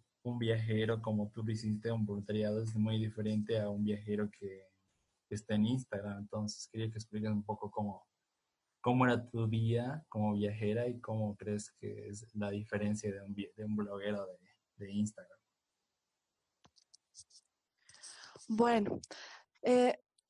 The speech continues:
Speaker 2: yo pienso que cuando uno empieza un viaje, en mi caso es un viaje largo de dos años,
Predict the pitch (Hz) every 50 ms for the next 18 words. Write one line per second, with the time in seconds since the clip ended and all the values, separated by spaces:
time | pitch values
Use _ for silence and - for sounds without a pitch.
0 | - - - 339 349 - - 359 339 302 285 - 302 302 - 254 240 - 240 240
1 | 240 240 262 294 320 330 330 277 254 262 247 247 254 240 254 240 240 233 226 208
2 | 202 202 196 196 190 185 185 208 226 262 269 - - - - - - 226 233 233
3 | 233 - 247 247 240 233 214 220 220 214 214 220 214 214 214 202 196 196 190 190
4 | 190 190 202 220 220 214 208 196 196 196 196 - 202 185 180 190 196 202 233 277
5 | 294 - -